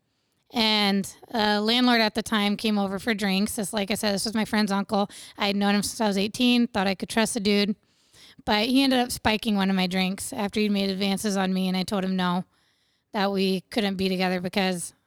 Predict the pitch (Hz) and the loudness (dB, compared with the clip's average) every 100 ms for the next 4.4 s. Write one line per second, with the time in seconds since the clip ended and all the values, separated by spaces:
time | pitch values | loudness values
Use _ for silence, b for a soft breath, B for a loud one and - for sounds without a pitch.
0 | - 185 190 180 - _ _ _ _ - | -8 -4 -2 -4 -10 _ _ _ _ -14
1 | - 190 196 247 269 220 214 202 190 185 | -4 0 2 4 4 2 0 0 0 2
2 | 190 190 202 202 214 247 269 226 190 196 | 2 2 2 0 0 2 2 2 2 0
3 | 190 180 - 190 190 196 190 185 202 226 | -2 -4 -2 0 0 0 -2 0 2 2
4 | 269 269 202 | 2 2 0